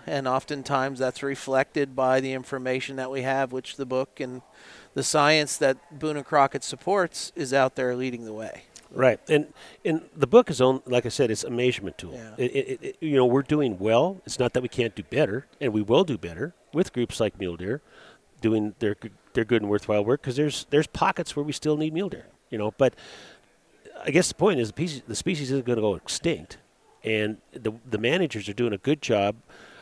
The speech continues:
Speaker 2: Uh, the groups like Mule Deer Foundation are doing a good job, and, uh, you know, we still got work to do, but, uh, you know, we're, we're, we're, we're, we're, we're maintaining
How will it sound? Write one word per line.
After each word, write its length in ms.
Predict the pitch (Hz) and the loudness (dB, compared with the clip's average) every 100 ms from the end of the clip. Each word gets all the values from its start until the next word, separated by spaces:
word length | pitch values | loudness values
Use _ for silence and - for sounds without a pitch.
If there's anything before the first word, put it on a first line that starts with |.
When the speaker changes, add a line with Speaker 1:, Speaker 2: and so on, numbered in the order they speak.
| _ | _
Speaker 2:
Uh, 360 | 113 107 101 98 - | 2 4 4 0 -6
the 80 | 104 | -2
groups 260 | 127 151 | -2 0
like 160 | - - | -2 0
Mule 160 | 135 143 | 0 0
Deer 140 | 120 | 0
Foundation 500 | - 107 104 101 113 | 0 -2 -2 -6 -10
are 40 | |
doing 180 | 101 101 | -6 -6
a 60 | 92 | -2
good 200 | 101 135 | -4 -2
job, 360 | 117 92 101 - - - - _ | -4 -4 -6 -12 -20 -20 -20 _
and, 320 | - 113 110 110 | 2 4 4 4
uh, 220 | 110 107 104 _ _ _ - | 4 2 -6 _ _ _ -2
you 80 | 135 | 2
know, 80 | 120 | 2
we 80 | |
still 220 | 120 147 139 | 2 2 2
got 160 | 127 | 2
work 160 | 135 - | 0 -2
to 100 | 104 | -4
do, 300 | 123 135 110 | 0 2 2
but, 220 | 104 107 - | -2 -4 -8
uh, 40 | - - | -16 -8
you 120 | 127 | -2
know, 220 | 110 101 - | -2 -4 -12
we're, 120 | 139 127 | -8 2
we're, 280 | 135 135 127 | 4 4 2
we're, 240 | 131 131 | 0 2
we're, 260 | 139 127 123 143 | 2 -2 -2 -4
we're, 220 | 127 113 - | -2 -2 -2
we're 140 | 131 110 | -2 0
maintaining 800 | 127 127 - 131 127 104 92 | 0 -2 -4 -4 -2 -2 -6